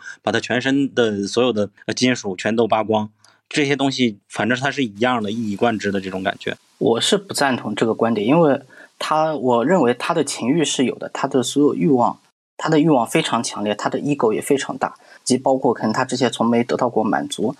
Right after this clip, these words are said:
Speaker 2: 所以当女妖跟他接吻的时候，他虽然是受伤，但是你可以看那个细节，就是当他把嘴唇移开的时候，发现女妖的嘴唇是红宝石，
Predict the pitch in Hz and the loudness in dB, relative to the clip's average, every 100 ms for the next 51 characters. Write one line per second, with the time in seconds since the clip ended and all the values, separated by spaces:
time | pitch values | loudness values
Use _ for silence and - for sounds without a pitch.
0 | - - - - 202 190 196 196 185 117 | -14 -18 -6 0 2 2 2 2 2 2
1 | 147 165 170 175 202 196 113 120 120 160 | 2 2 2 2 2 2 2 0 0 -2
2 | - 156 139 - 175 - 151 - 120 127 | 0 0 0 -4 -2 0 0 2 0 0
3 | 175 165 147 - _ _ _ - 127 202 | -2 0 -2 -2 _ _ _ 0 2 2
4 | 208 208 190 185 139 - 147 117 117 147 | 0 0 0 2 2 2 0 2 0 0
5 | 143 170 175 180 175 175 _ _ _ - | 0 0 0 0 0 0 _ _ _ -20
6 | _ _ 117 107 120 - 110 139 131 120 | _ _ 0 0 -2 -2 0 2 2 2
7 | - 160 110 87 123 151 131 110 - 117 | 0 0 0 -2 -2 0 -2 -2 -6 -2
8 | 147 160 139 - 117 110 - 95 - - | 0 0 0 -2 -2 -2 -2 0 0 0
9 | - - | -4 -6